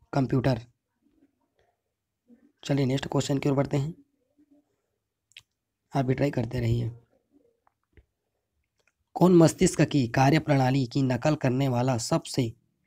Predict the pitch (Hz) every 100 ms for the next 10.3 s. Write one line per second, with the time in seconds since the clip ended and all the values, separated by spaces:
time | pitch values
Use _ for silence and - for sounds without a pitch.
0 | _ _ _ _ _ _ _ - - 143
1 | 131 156 131 139 117 151 - 139 - 160
2 | 151 135 127 117 139 117 - _ _ -
3 | - 127 127 147 139 123 123 123 147 _
4 | _ _ - - 135 117 - - 139 -
5 | 127 127 147 139 135 135 131 131 165 196
6 | _ _ _ _ _ _ _ _ _ _
7 | _ _ _ 131 156 123 117 - _ _
8 | _ _ _ _ _ - 147 143 160 180
9 | 139 131 127 117 - _ _ _ - 120
10 | 117 117 117